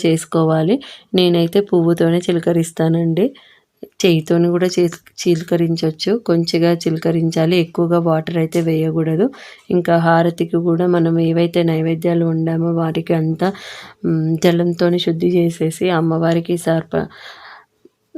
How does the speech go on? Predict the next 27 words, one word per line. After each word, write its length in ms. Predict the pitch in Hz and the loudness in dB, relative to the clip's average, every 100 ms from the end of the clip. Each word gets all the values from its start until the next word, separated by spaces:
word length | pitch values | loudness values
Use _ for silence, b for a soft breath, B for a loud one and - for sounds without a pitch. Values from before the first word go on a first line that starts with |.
| 185 | 0
నైవేద్యం 480 | 175 170 170 175 180 180 | 2 2 0 0 -2 0
సమర్పిస్తున్నామని 1000 | 170 165 170 170 - 170 165 160 160 165 | 0 0 0 -4 0 0 0 0 0 -2
చెప్పేసుకొని 680 | 160 156 160 160 - 170 165 170 | -4 -4 -4 -4 -4 -2 2 2
మనసులో 340 | 160 165 170 165 | 0 0 0 0
అనుకొని 420 | 156 156 160 165 208 180 | -2 -4 -2 0 0 0
ఇంకా 200 | 170 165 170 | 0 0 0
హారతి 360 | 160 170 170 165 | 0 -2 -2 -4
అయితే 160 | 160 160 | -2 -4
ఇచ్చేసి 440 | 160 165 165 - 262 B B B B 190 | -4 -4 -2 -2 -4 B B B B 0
పిల్లలకు 420 | 170 165 170 160 | 2 4 4 2
కూడా 140 | 170 170 | 2 4
హారతి 300 | 170 165 160 165 | 4 2 2 0
తీసుకోమన్నాను. 800 | 165 - 160 160 156 160 160 175 | 0 -2 -2 0 0 0 0 2
బొట్టు 220 | 165 156 165 | 0 0 0
పెట్టి 220 | 165 160 160 | 0 0 0
దండం 280 | 165 160 165 165 | 2 2 2 0
పెట్టేసుకొని 580 | 156 160 156 - 160 165 175 | 0 0 -2 -2 -2 0 0
ఇంకా 140 | 170 156 | -2 -4
అందరం 320 | 160 165 170 165 | -2 -2 -2 -2
అయితే 220 | 165 196 247 B B B B B _ - - - _ _ 262 | -2 -4 -4 B B B B B _ -20 -20 -20 _ _ -12
ఇంకా 200 | 247 - 170 | -8 -8 -4
ధూప్ 220 | 180 170 - | -4 -4 -6
స్టిక్ 240 | 180 - | -8 -4
అయితే 140 | 165 165 | -4 -2
ఒకటి 220 | 175 170 175 | -4 -2 -2
వెలిగించానండి, 760 | 165 165 170 170 160 160 160 165 | -2 -2 -2 -2 -2 -2 -2 -2
అది 100 | 180 | -2